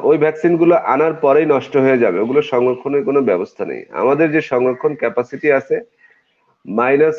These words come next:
পনেরো থেকে বিশ ডিগ্রি তাপমাত্রা, সেই তাপমাত্রায় সামঞ্জস্যপূর্ণ ভ্যাকসিন আনা হবে এবং ভ্যাকসিনের যে, এ, উম, ঢাকা থেকে বিভিন্ন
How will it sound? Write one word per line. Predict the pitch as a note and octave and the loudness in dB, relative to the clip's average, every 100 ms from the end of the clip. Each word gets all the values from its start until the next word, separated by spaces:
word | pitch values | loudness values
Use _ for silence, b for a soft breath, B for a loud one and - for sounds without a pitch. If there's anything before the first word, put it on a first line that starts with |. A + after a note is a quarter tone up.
| - | -2
পনেরো | C#3 C3+ C3+ | 2 4 2
থেকে | B2 C#3 D#3 D#3+ - | 0 -2 2 2 2
বিশ | A2+ B2+ A#2+ | 0 0 0
ডিগ্রি | B2+ A#2+ C#3 D#3+ - _ - | -2 0 0 -2 -6 _ -2
তাপমাত্রা, | A#2+ - B2+ B2 - - - | -2 0 -2 -2 -6 -8 -10
সেই | _ - E3 | _ -2 -2
তাপমাত্রায় | E3 C#3 - B2+ B2 B2+ C#3+ D#3 - - | 2 0 0 -2 -2 0 0 0 -4 -10
সামঞ্জস্যপূর্ণ | - C#3 D3 D#3 - E3 C#4+ D#3 | -2 0 2 -2 -4 -6 0 2
ভ্যাকসিন | B2 A2+ - C#3+ | 2 -2 -2 -2
আনা | A#2 A#2+ | 0 0
হবে | B2 C3 D3+ A3+ _ _ _ _ _ _ _ _ _ _ _ _ _ _ _ | 0 2 0 0 _ _ _ _ _ _ _ _ _ _ _ _ _ _ _
এবং | A2+ C3+ B2+ | 2 4 4
ভ্যাকসিনের | C3 C3 E3 D#3+ E3 C#3 | 0 0 0 4 2 4
যে, | D#3 D#3 | 4 6
এ, | D3+ - A2 A#2+ | 4 0 2 4
উম, | A#2 F2 G#2+ A2+ A2 G#2 F#2 - - G#2 | 2 -2 -4 -4 -2 -2 -2 -4 -8 -8
ঢাকা | G2+ A#2 A#2+ C3+ | -6 -4 0 -2
থেকে | C3 C#3 D#3 | 0 -2 0
বিভিন্ন | C3+ B2 C3+ | 2 0 0